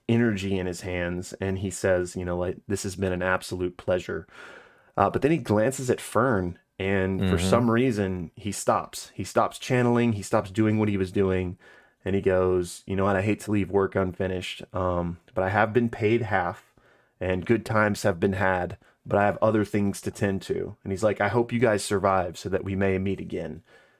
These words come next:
Speaker 1: And he dimension doors out of the room. Um, so at this point, the party's like, "What's happening?" Like, there's, it's, it's chaos, basically. Orem and Laudna decide to grab any papers they can from this room and the desk. It's all, like, disheveled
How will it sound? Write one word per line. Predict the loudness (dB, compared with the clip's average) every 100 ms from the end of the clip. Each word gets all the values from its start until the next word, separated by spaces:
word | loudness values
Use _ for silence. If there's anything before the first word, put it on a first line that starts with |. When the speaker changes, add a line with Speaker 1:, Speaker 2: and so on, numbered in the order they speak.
| _
Speaker 1:
And | -4 -2
he | -2 -2
dimension | 0 2 0 -2
doors | -4 -4 -4
out | -6
of | -6
the |
room. | -10 -12 -12 _ _ _ -20 _ _ -20 -20 _ _ 2
Um, | 4 4 2 -2 -8 _ _ _ _ _ _ _ _ _ _
so | 0 2
at | 2
this | 0
point, | 2 2 2
the | 0
party's | 2 2 2
like, | 0 0 -4 -6
"What's | -4 2 2 4
happening?" | 2 2 2 2 4
Like, | 2 0 0
there's, | 0 -2 _ _ _ _ _ _ _ _ _ _ _ _
it's, | -6 -4 -2
it's | -4 2
chaos, | 2 2 -2 -2
basically. | -2 -2 -2 -2 2
Orem | 2 2 2
and | 2
Laudna | 4 4 2
decide | -2 -2 0
to | 2
grab | 2 2 0 0
any | 2 0
papers | 0 -2 0 -2 0
they | 0
can | 0 0 2 2 0
from | 0 0
this | -2 -2
room | 0 2 2
and | -2
the |
desk. | 0 2 2 0 -10
It's | -4
all, | -2 0
like, | -2 -4
disheveled | -8 -2 -2 0 -2